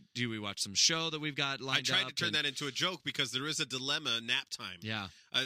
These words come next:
Speaker 2: there's an afternoon nap time dilemma that you go, Okay,
Speaker 1: I've got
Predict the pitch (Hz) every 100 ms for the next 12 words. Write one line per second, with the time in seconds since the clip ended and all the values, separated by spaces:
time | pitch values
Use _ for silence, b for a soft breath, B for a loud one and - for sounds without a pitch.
0 | 123 135 135 127 139 151 170 170 165 156
1 | - 165 160 147 147 143 135 123 127 113
2 | 117 107 - 110 104 92 78 _ b b
3 | b b b b b - 92